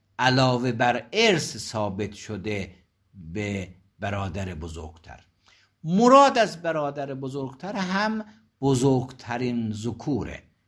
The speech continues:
ممکنه از لحاظ سن از دخترها کوچکتر باشه، ولی بزرگتر مذکر، م، اینو می‌گن برادر بزرگتر. لزومی هم نداره دو سه تا پسر باشه، هم اولین فرد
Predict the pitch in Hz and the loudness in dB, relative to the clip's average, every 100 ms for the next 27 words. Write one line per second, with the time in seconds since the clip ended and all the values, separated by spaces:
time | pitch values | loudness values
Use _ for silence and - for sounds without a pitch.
0 | _ 110 117 110 147 165 170 180 185 - | _ -8 -6 -6 -6 -6 -4 -4 -8 -16
1 | _ _ - 107 110 101 110 104 107 101 | _ _ -8 -4 -4 -4 -4 -2 -4 -6
2 | 104 104 - 139 175 202 117 104 95 110 | -8 -8 -8 -6 -4 -2 -2 -4 -6 -8
3 | - 107 101 107 175 202 208 - - 120 | -8 -6 -4 0 0 0 -4 -14 -12 -10
4 | 120 120 - 202 214 131 90 85 87 76 | -6 -6 -4 -2 0 0 -2 -4 -8 -10
5 | - _ _ 196 240 180 147 147 139 - | -14 _ _ -4 -2 2 2 4 2 -2
6 | 135 135 131 131 123 127 127 - - 175 | -8 -4 -2 0 0 -2 -4 -8 -6 -2
7 | 226 247 - - _ _ 131 98 95 - | 0 -2 -8 -20 _ _ -14 -10 -8 -10
8 | - - _ 143 147 135 131 160 113 95 | -16 -20 _ -6 -2 -2 0 0 2 0
9 | 90 110 95 80 76 78 - 85 127 147 | -2 -6 -6 -10 -12 -18 -16 -6 -2 0
10 | 208 226 220 208 226 262 190 127 104 - | 2 2 2 0 0 2 4 2 0 -6
11 | - _ _ _ - 143 - 147 139 131 | -18 _ _ _ -6 -4 -4 -4 -4 -2
12 | 120 131 117 110 98 - 87 80 - _ | -2 2 0 0 -4 -4 -8 -10 -14 _
13 | _ _ _ _ _ _ 151 208 240 - | _ _ _ _ _ _ -2 2 2 -2
14 | - 165 151 147 160 165 165 156 196 214 | 2 2 2 0 0 0 -2 -4 4 4
15 | 160 120 | 4 0